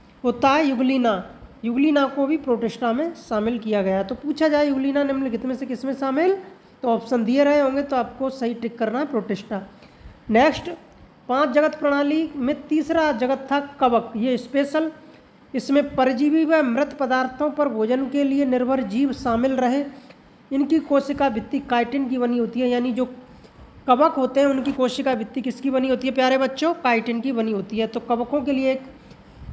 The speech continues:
स्पेशल जगत बना दिया गया जिससे kingdom of fungi या फंजाई कहते हैं, यानी कवक जगत।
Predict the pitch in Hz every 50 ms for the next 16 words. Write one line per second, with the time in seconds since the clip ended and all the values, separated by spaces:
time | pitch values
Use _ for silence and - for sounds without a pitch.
0 | - - - - - - 247 226 - - 302 302 294 294 - 311 311 302 294 285
1 | - - - - - - - - - - - - - - - - 269 175 220 226
2 | 247 233 233 254 262 247 247 254 226 247 269 262 254 262 262 269 269 220 240 220
3 | - - 269 269 277 269 - - - - - - - _ - - - _ _ -
4 | - - - - 294 285 285 285 302 302 277 277 277 269 269 269 269 269 - -
5 | - 240 220 226 226 247 269 285 277 - - - - - - - - - - -
6 | - 233 226 233 - 233 226 226 247 247 254 247 247 226 214 220 - 233 247 262
7 | 247 233 262 247 - 247 226 214 202 175 175 196 180 196 185 - -